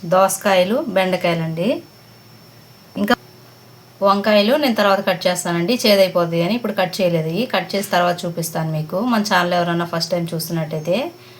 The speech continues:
లైక్ చేయండి, షేర్ చేయండి, సబ్స్క్రైబ్ చేయడం మాత్రం మర్చిపోవద్దండి. నేను సాంబార్ పొడి ప్యాకెట్లు కూడా తెప్పించానండి, ఇవి కూడా రెండు తీసుకోండి. ఇప్పుడు ఇది ఎలా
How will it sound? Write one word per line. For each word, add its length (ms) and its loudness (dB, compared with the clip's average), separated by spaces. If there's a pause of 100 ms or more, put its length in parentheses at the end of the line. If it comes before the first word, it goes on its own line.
(200)
లైక్ 260 0
చేయండి, 380 0
షేర్ 300 -2
చేయండి, 340 -2 (240)
సబ్స్క్రైబ్ 480 -2
చేయడం 320 0
మాత్రం 280 -4
మర్చిపోవద్దండి. 760 -4 (500)
నేను 180 2 (120)
సాంబార్ 420 2
పొడి 240 4
ప్యాకెట్లు 380 2
కూడా 160 -2
తెప్పించానండి, 720 -4 (540)
ఇవి 200 2
కూడా 240 6
రెండు 240 0
తీసుకోండి. 580 -2 (720)
ఇప్పుడు 220 -4
ఇది 120 2
ఎలా 120 6